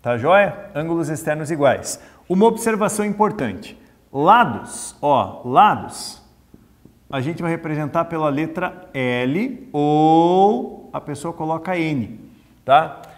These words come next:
Eu coloco duas letrinhas, ou L ou N. L de lado, o N também pode ser usado pra representar lado. Nós usamos muito isso.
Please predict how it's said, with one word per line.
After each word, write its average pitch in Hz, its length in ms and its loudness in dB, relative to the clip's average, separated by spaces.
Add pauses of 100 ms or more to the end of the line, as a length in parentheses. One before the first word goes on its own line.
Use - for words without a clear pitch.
(120)
Eu - 80 -2
coloco 339 340 0
duas 254 220 -4
letrinhas, 208 460 -6
ou 202 200 2
L 214 240 2
ou 147 140 0
N. 160 280 0
L 214 240 2
de 170 120 -2
lado, 196 280 4
o 190 60 4
N 220 200 4
também 208 360 -6
pode 190 320 -4
ser 180 160 -8
usado 156 280 -2
pra 165 120 -6
representar 151 540 -2
lado. 131 300 4
Nós 127 180 -6
usamos 143 320 -8
muito 151 340 -6
isso. - 340 -8